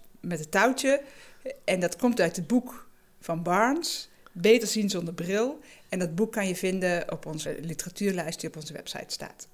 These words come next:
En het gaat erover dat je een touwtje neemt, of, of een koord. Of, eh, en dan leg je om de vijfentwintig centimeter, leg je daar een knoopje in, waardoor het iets dikker wordt. En vervolgens bind je die aan één kant, eh, vast. Ik doe dat aan de kamerdeur, aan de klink.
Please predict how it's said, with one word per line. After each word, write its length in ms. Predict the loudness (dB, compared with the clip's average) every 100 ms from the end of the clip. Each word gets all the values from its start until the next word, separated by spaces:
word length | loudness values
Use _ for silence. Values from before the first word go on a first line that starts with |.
| -16 -4
En 120 | -2
het 120 | -2
gaat 260 | 2 2 2
erover 300 | 0 -2 0
dat 160 | -4
je 80 | -2
een 180 | -4 -2
touwtje 520 | 2 4 6 8 8
neemt, 440 | 8 6 4 0 -8
of, 140 | -10 -10 -10
of 120 | -10 -10
een 180 | -10
koord. 480 | 4 8 8 6 -4
Of, 240 | -12 -12 -12
eh, 140 | -10 -10 -12 -16 -20 -20 -20 _
en 100 | 2
dan 60 | 6
leg 160 | 6
je 140 | 6 6
om 160 | 6
de 60 | 6
vijfentwintig 680 | 6 6 6 4 6 2 -4
centimeter, 880 | -6 4 6 6 6 4 4 0 -6 -8
leg 220 | -4 -2
je 80 | 0
daar 260 | 2 2 2
een 220 | -2 -4
knoopje 420 | 0 2 2 2
in, 320 | 2 2 0 -8 -20 -6
waardoor 200 | -2 -2
het 100 | -4
iets 180 | -6 2
dikker 280 | 2 2 0
wordt. 400 | 0 -2 -10 -14 -20 -20 -16 -8
En 120 | -6
vervolgens 580 | -2 2 2 2 -2 -2
bind 300 | 2 2 4
je 60 |
die 140 | 2 2
aan 100 | 2
één 260 | 4 2
kant, 400 | 2 0 -2 -4
eh, 140 | -2 0
vast. 340 | 0 0 0
Ik 120 | -2
doe 100 | -2
dat 140 | -4 -4
aan 140 | -4
de 340 | -4 -2 -4 -4
kamerdeur, 600 | 2 2 4 6 6 6
aan 80 | 0
de 80 | -6
klink. 400 | 2 4 4